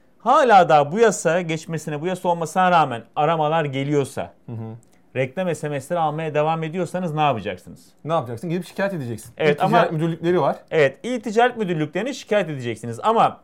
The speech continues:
Speaker 1: size gönderen kurum Vodafone, Turkcell, Avaya ise bunları da B T K'ya şikayet etmeniz gerekiyor.
Speaker 2: Zaten öyle büyük şirketlerin ben o riske gireceğini zannetmiyorum.
Speaker 1: Ben de
Speaker 2: Hani acaba
Speaker 1: zannetmiyorum.
Speaker 2: yasal bir boşluk var mı? Biz bunu sınayalım mı diye bir risk almayacaklardır ama kısmen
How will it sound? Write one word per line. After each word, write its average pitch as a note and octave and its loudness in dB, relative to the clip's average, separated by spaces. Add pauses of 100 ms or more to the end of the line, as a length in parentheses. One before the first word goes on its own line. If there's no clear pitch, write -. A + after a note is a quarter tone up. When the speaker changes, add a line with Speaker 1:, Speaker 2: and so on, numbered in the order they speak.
Speaker 1:
size E3+ 2
gönderen G3+ 4
kurum A#2 -4 (160)
Vodafone, D#3+ 2
Turkcell, F3+ 0
Avaya F#3 6
ise A#3+ -2
bunları G3+ -2
da A#3+ 2
B G#3+ 0
T G#3+ 0
K'ya G#3+ 2
şikayet D#3+ 0
etmeniz G#2+ -6
gerekiyor. F2+ -8 (840)
Speaker 2:
Zaten G#3 -2
öyle G3+ -2
büyük G3 -6
şirketlerin F3+ -6
ben E3+ -6
o E3+ -4
riske D#3+ -6
gireceğini D#3 -4
zannetmiyorum. C#3+ -4
Speaker 1:
Ben D#3 2
de D3 -2
Speaker 2:
Hani C3 -2
acaba A#2+ 0
Speaker 1:
zannetmiyorum. C#3 0
Speaker 2:
yasal C#3+ -2
bir C3+ -8
boşluk C3+ -8
var C#3 2
mı? A#2+ -6
Biz B2 -6
bunu C3+ -6
sınayalım C#3 -4
mı C3 -10
diye C3+ -6
bir C3+ -6
risk C3+ -8
almayacaklardır B2+ -4
ama E3 -4 (260)
kısmen F#3 -6